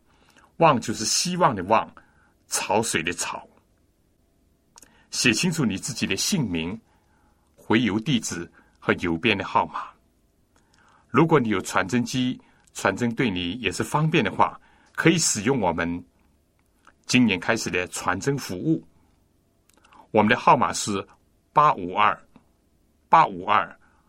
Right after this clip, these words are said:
二四五七，六零一九。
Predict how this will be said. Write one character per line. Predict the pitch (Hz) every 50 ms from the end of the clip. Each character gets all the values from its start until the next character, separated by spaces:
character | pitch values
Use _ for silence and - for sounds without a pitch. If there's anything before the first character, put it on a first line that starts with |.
| _ _ -
二 | - 165 151 131
四 | 110 - - - 131
五 | 101 90 90 85
七， | - - - - 131 135 - - - _ _ _ _ _ _ _ _ _ _ _ _ _ _ _ _ _ _ _ -
六 | 147 151 143 113 92
零 | 82 - 85 82 107
一 | 127 110 101
九。 | - - - - -